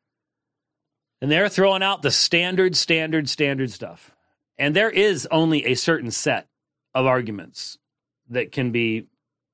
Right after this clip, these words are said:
put together by people, by homosexuals who claim to be Christians. And if you've, if you've heard this stuff before,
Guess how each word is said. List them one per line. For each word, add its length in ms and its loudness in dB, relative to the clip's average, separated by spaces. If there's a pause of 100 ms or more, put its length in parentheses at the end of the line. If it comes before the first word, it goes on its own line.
(220)
put 100 0
together 380 -2
by 160 -4
people, 500 -2
by 280 -10 (140)
homosexuals 640 -4
who 80 -14
claim 240 -10
to 60 -16
be 80 -18
Christians. 420 -14 (1800)
And 580 0 (1040)
if 220 -2
you've, 300 2
if 180 0
you've 200 0
heard 340 0
this 160 2
stuff 300 0
before, 580 -2